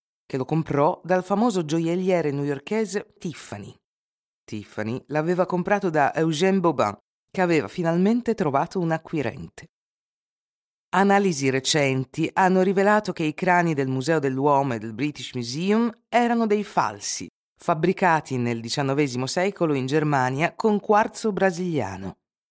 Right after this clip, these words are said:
Erano passati nelle mani dell'antiquario francese Eugène Bobin. Molti pezzi precolombiani venduti in Francia nella seconda metà del diciannovesimo secolo passarono attraverso di lui.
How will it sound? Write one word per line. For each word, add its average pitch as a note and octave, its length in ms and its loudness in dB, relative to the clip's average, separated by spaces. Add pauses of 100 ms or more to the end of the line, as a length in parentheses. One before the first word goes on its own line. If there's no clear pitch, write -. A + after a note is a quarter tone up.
(500)
Erano E3+ 280 4
passati E3+ 420 0
nelle C#3+ 200 0
mani C#3+ 260 0
dell'antiquario B2 720 -2
francese C#3 720 -2
Eugène C#3 520 -2
Bobin. D#3+ 500 -4 (1160)
Molti G3+ 360 4
pezzi D3+ 540 0
precolombiani B2 880 -2
venduti A2+ 400 -6
in A#2 120 -4
Francia A2+ 640 -2
nella G#2 180 -6
seconda C#3 460 -2
metà B2 340 -2
del G#2+ 180 -6
diciannovesimo A2 680 -8
secolo F3 760 -4
passarono F3+ 640 0
attraverso D#3 680 -2
di E3+ 120 -4
lui. G2 400 -6